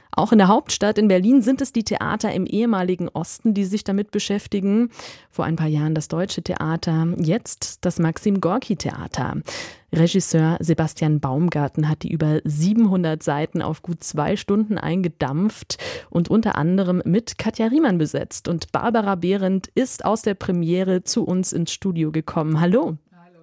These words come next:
Speaker 2: guten Abend.
Speaker 1: Wie hat Baumgarten das geschafft, diesen ja doch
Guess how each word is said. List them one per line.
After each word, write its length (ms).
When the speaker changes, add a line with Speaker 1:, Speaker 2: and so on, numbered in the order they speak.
Speaker 2:
guten 200
Abend. 360
Speaker 1:
Wie 240
hat 120
Baumgarten 520
das 200
geschafft, 560
diesen 200
ja 140
doch 300